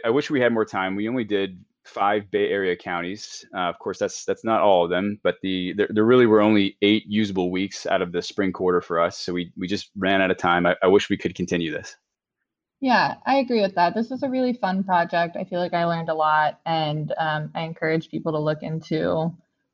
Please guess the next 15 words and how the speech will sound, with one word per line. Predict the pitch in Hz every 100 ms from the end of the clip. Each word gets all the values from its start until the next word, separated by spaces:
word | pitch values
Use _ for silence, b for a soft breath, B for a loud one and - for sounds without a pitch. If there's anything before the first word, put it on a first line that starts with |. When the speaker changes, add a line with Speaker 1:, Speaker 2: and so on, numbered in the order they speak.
| -
Speaker 2:
what | 160 147
their | 151 156
local | 151 151 147
law | 147 156
enforcement | 151 165 156 -
agencies | 151 165 165 160
have, | 156 151 151
if | 165 -
just | 160 -
to | 160
learn | 160 156
about | 165 165
their | 185
own | 185
community. | 196 208 208 156